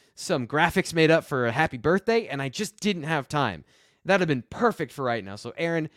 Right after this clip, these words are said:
happy birthday. Hope you have a good time. Hope you have a good time tonight. Make sure, I don't know how old you are. If you're over twenty-one, make sure you pace yourself because it's a long day tomorrow as well. Uh, Teddy brings up a good point. Clock control will certainly be important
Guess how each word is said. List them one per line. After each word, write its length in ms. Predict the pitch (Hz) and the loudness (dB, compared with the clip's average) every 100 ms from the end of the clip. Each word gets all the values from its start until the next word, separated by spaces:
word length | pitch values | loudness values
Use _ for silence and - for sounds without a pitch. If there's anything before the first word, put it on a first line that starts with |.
| _ | _
happy 280 | - 139 135 | -4 -4 -4
birthday. 380 | 117 135 135 123 | -4 -4 -2 -4
Hope 160 | 131 | -4
you 100 | 127 | -4
have 140 | 131 120 | -2 -2
a 60 | |
good 240 | 113 131 120 | -2 -6 -4
time. 360 | 139 127 123 113 _ | -2 -2 -2 -6 _
Hope 100 | - | -2
you 60 | 185 | 2
have 100 | 170 | 4
a 20 | |
good 120 | 175 | 4
time 160 | 175 170 | 2 0
tonight. 400 | 151 165 165 156 _ _ _ | 0 2 2 0 _ _ _
Make 180 | 147 170 | -4 -2
sure, 340 | - 180 160 - | -2 -2 -2 -4
I 80 | 131 | -4
don't 100 | 156 | 0
know 100 | 147 | 4
how 200 | 165 165 | 4 6
old 180 | 196 | 6
you 160 | 156 160 | 6 4
are. 240 | 135 135 | 6 4
If 180 | - - | 0 -6
you're 120 | 127 | 0
over 140 | 156 185 | 0 0
twenty-one, 500 | 208 208 196 190 156 | -2 -2 0 2 2
make 160 | 170 | -2
sure 160 | - 180 | -2 -2
you 100 | 180 | 0
pace 320 | 185 226 233 | 4 4 4
yourself 400 | 214 - 165 156 | -2 -2 0 -2
because 240 | 160 151 139 | -2 -2 -2
it's 120 | 165 | 0
a 40 | |
long 360 | 160 160 160 156 | 2 4 4 2
day 320 | 135 127 123 _ _ _ | 0 0 -2 _ _ _
tomorrow 580 | - 160 139 127 120 110 _ | -8 -2 -2 0 -2 -6 _
as 220 | 110 110 | -12 -10
well. 340 | 101 101 - - _ _ _ _ _ _ _ | -6 -8 -8 -18 _ _ _ _ _ _ _
Uh, 160 | 147 123 | -4 -2
Teddy 220 | - 226 | 2 2
brings 200 | 190 185 | 2 0
up 60 | 160 | -2
a 20 | |
good 180 | 147 127 | -6 -6
point. 320 | 160 101 - | -6 -6 -6
Clock 220 | - 156 | 0 0
control 320 | - 147 151 | 0 -2 -2
will 80 | 131 | -2
certainly 300 | 120 151 143 | -2 -2 -2
be 100 | 127 | -4
important 380 | 120 139 135 123 | -6 -4 -4 -6